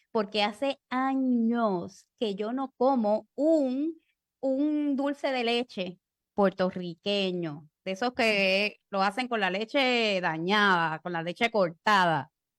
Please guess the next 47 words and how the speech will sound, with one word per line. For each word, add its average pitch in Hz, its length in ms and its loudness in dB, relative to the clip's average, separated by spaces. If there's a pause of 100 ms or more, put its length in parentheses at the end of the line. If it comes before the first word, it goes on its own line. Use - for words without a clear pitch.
(120)
Y 226 160 -2
si 196 160 -2
está 202 200 2
buena, 285 400 4
le 233 100 2
añadimos 214 640 0
limón 302 640 -2
y 220 140 -8
entonces 190 560 -6
se, 180 300 -8 (180)
se 233 140 -2
daña 262 260 4
y 226 60 6
la 175 100 2
cosa 208 220 -4
es 208 40 -8
que 208 80 -4
se 202 120 -4
pone 180 180 -2
buena. 156 320 -6
Sí, 269 160 0
usted 226 160 0
dirá, 233 340 4 (400)
las 262 140 2
personas 269 400 2
jóvenes, 294 800 0 (100)
¿verdad? 226 240 0
Más 247 200 -2
jóvenes 262 600 0 (220)
que, 202 440 -2 (420)
que 320 140 4
yo 294 360 4
dirán, 214 400 -2
"Uy, 214 260 -6 (200)
pero 180 220 0
qué 170 140 -4
cosa 185 220 0
está 202 140 0
hablando 190 280 2
Madeline. 185 520 -2
Mira, 208 240 -2
pero 185 140 -8
es 190 80 -14
que 226 80 -10
es 226 60 -6
una 220 300 -4
delicia. 185 920 -4